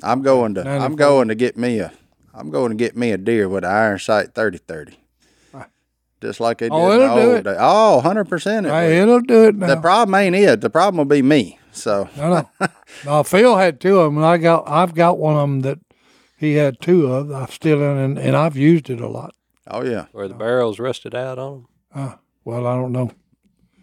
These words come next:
Speaker 2: I ain't looked at it in a long time. It's in the safe.
Speaker 1: This one's still in good shape here.
Speaker 2: But, oh, no, that is too.
Speaker 1: Yeah.
Speaker 2: The last deer I killed with it,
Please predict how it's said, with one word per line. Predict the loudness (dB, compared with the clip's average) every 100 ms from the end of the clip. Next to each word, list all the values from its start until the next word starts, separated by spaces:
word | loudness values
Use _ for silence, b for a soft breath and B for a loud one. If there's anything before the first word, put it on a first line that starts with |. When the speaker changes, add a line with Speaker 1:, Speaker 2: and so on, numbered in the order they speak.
| _ _ _
Speaker 2:
I | -8
ain't | -6
looked | -8 -8
at | -10
it | -10
in |
a | -8
long | -8 -8
time. | -8 -8
It's | -8
in | -6 -6
the |
safe. | -4 -6 -6 -14 _ _
Speaker 1:
This | -6 -6 -6
one's | -12
still | -8 -8
in | -8 -6
good | -6 -6
shape | -6 -6 _
here. | -14 -6
Speaker 2:
But, | 0 2
oh, | 4
no, | 2 0 0
that | 0 2
is | 0 0
too. | -4 -6 -8 -20
Speaker 1:
Yeah. | -18 -20 _ _ _
Speaker 2:
The | -2
last | 2 4 2 2
deer | 4 4
I | 2
killed | 2 4 6
with | 4
it, | 2 -2